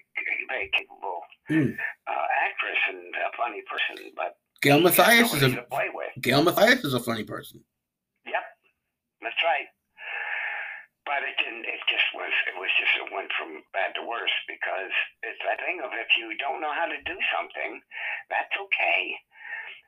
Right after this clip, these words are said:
Speaker 1: And, and there's a certain amount of fake it till you make it, of course. But, uh, you gotta, when it comes right down to it, you gotta have some idea.
Speaker 2: Right.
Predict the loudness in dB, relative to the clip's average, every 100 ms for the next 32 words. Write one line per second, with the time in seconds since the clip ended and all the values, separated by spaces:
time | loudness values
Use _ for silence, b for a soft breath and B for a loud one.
0 | -4 -4 -2 -4 -2 0 0 2 0 -4
1 | -4 -4 -4 -8 -8 -6 -6 -6 -6 -6
2 | -2 -2 -2 -6 -8 _ -8 -6 -6 -4
3 | -2 -2 -4 -10 B B B B B B
4 | -8 -2 -2 0 -4 -4 _ _ -2 0
5 | 2 0 -2 -4 -6 _ _ -6 -2 0
6 | 0 0 -2 -2 -2 0 2 2 0 0
7 | 0 -2 -6 -6 -2 0 0 2 2 2
8 | 0 -2 -4 -6 -4 0 -2 -2 -4 -2
9 | -4 -6 _ B B B -4 -4